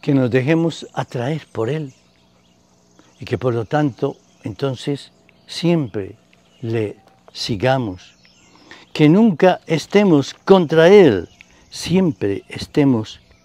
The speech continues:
con Él. Cuando estamos contra Él, cuando empezamos a dudar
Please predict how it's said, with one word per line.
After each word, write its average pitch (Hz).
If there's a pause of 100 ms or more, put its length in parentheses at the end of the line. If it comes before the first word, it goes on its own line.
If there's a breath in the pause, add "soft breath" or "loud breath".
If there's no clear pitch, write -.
(140)
con 110
Él. 113 (1160 loud breath)
Cuando 120
estamos 175
contra 98
Él, 120 (540 soft breath)
cuando 120
empezamos 135
a 127
dudar 131